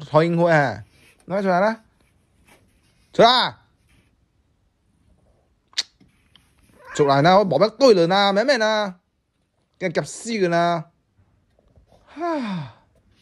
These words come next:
À, nó, nó nhanh à.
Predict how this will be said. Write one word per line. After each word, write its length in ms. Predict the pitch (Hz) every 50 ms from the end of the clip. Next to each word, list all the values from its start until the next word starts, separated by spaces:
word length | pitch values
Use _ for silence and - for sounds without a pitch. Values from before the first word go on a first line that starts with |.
| _ _ _ _ _ _ _ _ _ _ _ _ _ _ _ - - _ _ _ _ _ _ _ _ _ _ _ _ _ - - - - - - - - _ _ _ _ -
À, 220 | 107 120 131 135
nó, 380 | 143 143 147 - - - 104 117
nó 120 | 113 107
nhanh 240 | 127 139 139 127 113
à. 100 | 101